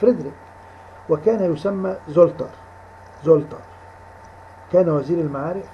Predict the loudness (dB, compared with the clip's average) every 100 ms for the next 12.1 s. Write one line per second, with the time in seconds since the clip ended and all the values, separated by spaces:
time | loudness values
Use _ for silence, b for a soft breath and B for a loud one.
0 | -20 -20 -10 -6 -6 -6 -10 -10 -8 -8
1 | -6 -4 -4 -6 -10 -2 0 0 -4 -8
2 | -6 -6 -4 -6 -4 -4 -6 -8 -6 -8
3 | -8 -14 -10 -8 -8 -12 -16 -20 -20 -20
4 | -20 -20 -20 -20 -14 -10 -8 0 0 2
5 | -2 -2 -4 -6 -10 -8 -6 -6 -4 -6
6 | -6 -8 -10 -12 -18 -20 -20 -20 -20 -20
7 | -20 -20 -12 -4 -2 -2 -6 -6 -6 -4
8 | -6 -8 -6 -4 -4 -6 -16 -20 -20 -20
9 | -20 -20 -20 -20 -20 -14 -12 -10 -10 -10
10 | -12 -6 -6 -6 -16 -16 -12 -8 -6 -6
11 | -8 -10 -14 -16 -16 -20 -16 -10 -10 -12
12 | -20